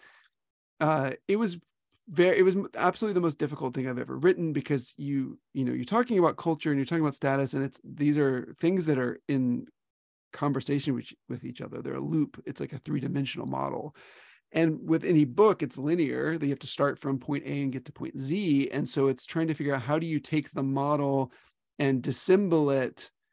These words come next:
so that you are explaining A, which explains B, which explains C. And it, it's really, really difficult. And it took me a long time to figure out what is the right order, what is, you know, how are you explaining things? What do you need to keep in? What do you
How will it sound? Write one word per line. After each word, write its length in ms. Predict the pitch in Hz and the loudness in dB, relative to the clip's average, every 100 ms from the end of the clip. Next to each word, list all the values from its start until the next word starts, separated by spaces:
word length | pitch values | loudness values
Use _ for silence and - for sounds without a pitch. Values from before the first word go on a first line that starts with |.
| _ _ _ - | _ _ _ -10
so 280 | - 165 | 2 4
that 140 | 156 - | 4 2
you 460 | 139 139 135 135 - | 2 4 4 0 -2
are 420 | 139 135 135 139 - _ _ | -2 0 -2 -6 -12 _ _
explaining 480 | 147 - 175 165 151 | -6 -2 4 6 6
A, 300 | 156 156 151 | 4 4 4
which 160 | 143 135 | 2 0
explains 400 | 123 - 143 127 | -6 0 0 0
B, 260 | 135 139 | 4 4
which 160 | 135 131 | 4 0
explains 400 | 127 - 135 123 | -6 -2 -2 -2
C. 460 | - 175 147 131 131 | -2 2 4 2 0
And 100 | 131 | -2
it, 140 | 127 | -2
it's 240 | 135 127 - | -6 -10 -6
really, 480 | 185 220 226 170 | 0 2 4 6
really 200 | 143 139 | 6 4
difficult. 520 | 127 139 135 135 127 - | 2 -2 -2 -2 -2 -2
And 180 | 127 | -4
it 80 | 127 | -4
took 220 | - 147 | -6 -4
me 160 | 147 131 | 0 0
a 80 | 135 | 2
long 340 | 143 147 143 | 2 4 2
time 460 | 127 139 135 135 160 | 0 -2 0 -2 -4
to 140 | 131 | -6
figure 260 | 123 131 135 | -4 -2 -2
out 80 | 135 | -2
what 240 | 139 - | -2 -2
is 140 | 139 | -4
the 100 | 131 | -4
right 160 | 131 127 | -4 -4
order, 360 | - 214 180 143 | 0 4 4 4
what 140 | 127 | 2
is, 200 | 120 - - | 0 -6 -10
you 120 | 147 | -8
know, 60 | 131 | -6
how 140 | 120 | -4
are 80 | 127 | -4
you 160 | 127 | -6
explaining 420 | 113 - 170 175 160 | -8 -2 2 2 2
things? 300 | 147 139 123 | 0 0 2
What 340 | 135 127 - | 0 -2 -6
do 80 | 143 | -6
you 80 | 131 | -4
need 140 | 131 | -4
to 80 | 131 | -8
keep 240 | - 120 | -10 0
in? 160 | 156 156 | 2 2
What 140 | 127 | 0
do 80 | - | -4
you 120 | - | -14